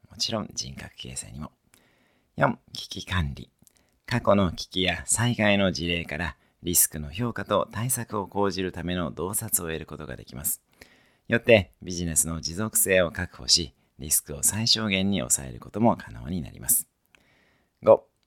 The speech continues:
文化への理解。歴史を学ぶことは異なる文化に対する理解を深めます。国際的なビジネスを展開する場合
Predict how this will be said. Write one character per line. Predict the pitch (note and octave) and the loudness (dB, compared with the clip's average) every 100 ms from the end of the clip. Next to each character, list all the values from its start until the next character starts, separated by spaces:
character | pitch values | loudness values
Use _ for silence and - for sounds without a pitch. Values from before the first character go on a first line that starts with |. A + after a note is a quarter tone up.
| _ | _
文 | B2+ C3 | 0 2
化 | - E2+ | 2 2
へ | G2 | 2
の | D2+ | 0
理 | C2+ | -4
解。 | - - _ _ _ _ _ _ - | -14 -16 _ _ _ _ _ _ 0
歴 | A2 | 4
史 | - C3 | 6 8
を | A#2 | 6
学 | A2 G#2+ | 6 4
ぶ | G2 | 4
こ | G2+ | 4
と | G2 | 8
は | F#2 D2+ - - | 8 6 -4 -14
異 | D2 | -6
な | F2+ F2+ | -4 -2
る | D#2+ | -4
文 | F#2+ G#2 | -2 -2
化 | E2+ | -4
に | D#2 | -6
対 | F#2+ G2 | -6 -4
す | - | -2
る | F2+ | -4
理 | E2+ - | -4 -6
解 | A2 D#2 | -6 -6
を | |
深 | - - F2 | -8 -8 -6
め | D#2+ | -2
ま | D2 | 0
す。 | - - _ _ _ _ _ _ _ _ - | 0 -2 _ _ _ _ _ _ _ _ -4
国 | G2 - | 0 4
際 | G2+ | 4
的 | G2 G2+ | 4 2
な | G#2 F#2+ | 4 4
ビ | - | 0
ジ | E2 | -2
ネ | F2+ | -2
ス | E2 | -2
を | C2 | -4
展 | - A2+ | -2 -2
開 | A2 G#2 | -2 -2
す | - | -2
る | F2+ | 2
場 | |
合 | F2 | 2